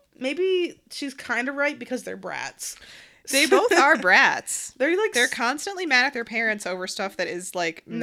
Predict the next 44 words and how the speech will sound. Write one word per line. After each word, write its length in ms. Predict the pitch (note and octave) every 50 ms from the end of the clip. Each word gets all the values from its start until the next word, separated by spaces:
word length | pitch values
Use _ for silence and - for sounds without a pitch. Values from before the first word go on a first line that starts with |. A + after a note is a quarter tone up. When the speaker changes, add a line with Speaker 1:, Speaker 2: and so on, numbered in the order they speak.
| D#3+
Speaker 2:
not 240 | E3 F3 E3+ E3 E3 - _ _ _ _ _ _ _ _ - -
an 40 | - G#3
Speaker 1:
anything 180 | A2+ - F#3
to 60 | A3
Speaker 2:
issue, 120 | A3 G#3+ G3 G3+
Speaker 1:
be 40 | G3
mad 140 | - E3+ F3+
Speaker 2:
an 40 | F#3+ C3
Speaker 1:
about. 160 | B2 C3+ D3
Speaker 2:
issue 320 | A3 - - D#3 D3+ D3 D3
at 80 | D3+
all. 360 | D#3+ D#3 - - D#3+ F#3 G3+ _
Speaker 1:
Yeah, 160 | G#3+ F#3+ F#3+ -
I 60 | G#3+
feel 160 | - D4+ D4+
like 100 | F4 E4
we 100 | F4 D#4+ C#4+
have 120 | B3+ G#3
other 300 | - - G#3 G3 G#3 G3
kids 320 | F#3+ - - A3 F#3+ F#3+ F#3+
in 80 | F#3+
the 80 | F#3 F#3
show 300 | F3+ - F#3+ F#3 F3+ F#3
that 160 | F3+ - F#3
are 100 | F#3+ G3+
like, 280 | G3+ G#3 - G#3+ G#3+ - -
"Oh, 340 | B3 A#3+ A3 G3+ G#3 - - -
they 80 | D#4 F#4
have 120 | F#4+ D#4
a 100 | C4 A3+
right 220 | G#3 E3+ - -
to 80 | - G#3
be 80 | G3 G3+
mad 240 | A3+ A3 G#3+ A3
at 80 | A#3 G#3+
their 100 | A#3 B3
parents." 560 | A#3+ B3+ A#3+ A#3+ B3 B3+ B3+ B3+ - - - -
Speaker 2:
Yeah. 280 | G3 E3+ E2 F2+ G3+ - _ _ _ _
Speaker 1:
Like, 560 | - G#3+ G#3 G3 F3 - - _ _ - - _ _ _ _ -
I 80 | A#3+ A3
think 240 | A#3 A#3 A3+ F#3+
Grace 320 | G3+ G3+ F#3+ F#3+ A3 G#3+ -
has 380 | G#3 F#3+ G3 G3 G3+ G#3 G#3 -
some 760 | - - - G3+ F#3+ F#3 F#3 F#3+ F#3+ F#3 G#3 G3+ G3+ G#3 B3+